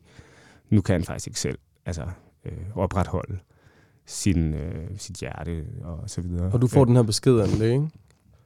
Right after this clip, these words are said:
Speaker 1: Den får vi, øh, efter seks dage dernede, ja.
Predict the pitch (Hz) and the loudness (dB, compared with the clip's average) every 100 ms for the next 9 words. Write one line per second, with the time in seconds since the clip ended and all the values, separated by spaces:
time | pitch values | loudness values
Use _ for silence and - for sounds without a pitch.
0 | - - - 110 - 98 113 104 95 92 | -12 -6 2 4 4 2 2 4 4 2
1 | 92 101 - 101 - 95 92 90 92 92 | -2 -4 -2 -4 -2 0 2 2 2 0
2 | 80 | -2